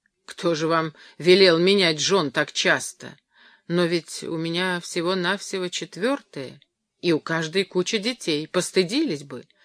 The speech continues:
Свобода творчества не в том, чтобы художник жил как свинья, не принося даже той пользы, которую приносит это животное. Вас, видимо,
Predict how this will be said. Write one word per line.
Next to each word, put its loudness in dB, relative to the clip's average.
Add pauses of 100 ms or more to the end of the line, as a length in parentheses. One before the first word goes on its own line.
(320)
Свобода 4
творчества 0
не 2
в -4
том, 2
чтобы -2
художник 2
жил 0
как 0
свинья, 2 (300)
не 6
принося 4
даже 2
той 4
пользы, 0 (220)
которую 6
приносит 2
это 2
животное. 0 (480)
Вас, 2
видимо, 0